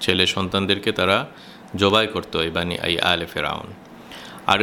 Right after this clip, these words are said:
ওয়াস্তাহিয়ুনা নিসাআকুম, এবং স্ত্রী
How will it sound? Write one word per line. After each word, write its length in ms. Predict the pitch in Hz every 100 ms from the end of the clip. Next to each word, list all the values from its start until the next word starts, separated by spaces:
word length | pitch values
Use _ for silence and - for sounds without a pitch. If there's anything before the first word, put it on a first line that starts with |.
| 110
ওয়াস্তাহিয়ুনা 1040 | 110 113 139 - - 120 - 123 147 143
নিসাআকুম, 800 | 131 123 - 143 131 - 90 90 98 - - - - - - - - - - - -
এবং 460 | 98 104 113 117 107
স্ত্রী 720 | - - 123 135 143 147 151